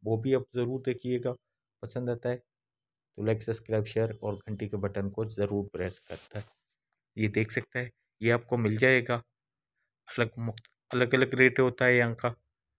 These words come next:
तो ये आइटम मिल जाएगा आपको थ्री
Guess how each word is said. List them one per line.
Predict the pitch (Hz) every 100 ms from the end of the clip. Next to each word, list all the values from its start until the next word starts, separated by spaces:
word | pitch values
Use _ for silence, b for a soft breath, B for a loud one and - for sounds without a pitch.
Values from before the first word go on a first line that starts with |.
| _ _ _ _ _ _ _ -
तो | 110
ये | 123
आइटम | 123 127 123 117 113 113
मिल | 117
जाएगा | 127 131 123 123
आपको | 117 _ 123 117 _ _ _ _ _ _ _ _ _ _ _ _ _ _ _ _
थ्री | - 127 127